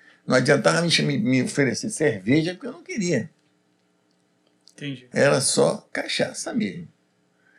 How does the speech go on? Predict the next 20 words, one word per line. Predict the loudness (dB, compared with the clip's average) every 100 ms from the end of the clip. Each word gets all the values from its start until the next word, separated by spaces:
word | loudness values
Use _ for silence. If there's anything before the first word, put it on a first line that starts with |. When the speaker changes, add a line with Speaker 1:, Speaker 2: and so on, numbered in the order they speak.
| _ _ _
Speaker 1:
Foi | -2 0 4
daí, | 4 4 2 0 2 0 -2
dessa, | -2 0 0 -4 -6 _ -10
de-, | -6 -4 4
dessas | 4 6 2 4
aí, | 6 6 4
minha | 4 4
irmã | 4 2
sempre | -2 -4 -4
falava | -2 0 -2
de | -8
Jesus | -8 -8 -8 -12 -14
pra | -6 -4
mim, | -4 -8 -6
falava, | -2 -2 -2 -6 -12 -14 _ _ _ _ _
é, | -2 0 0
falava, | 2 2 4 4
"Jesus, | 2 2 2 2
Jesus", | 2 0 -2 -8 -8 -6
e | -6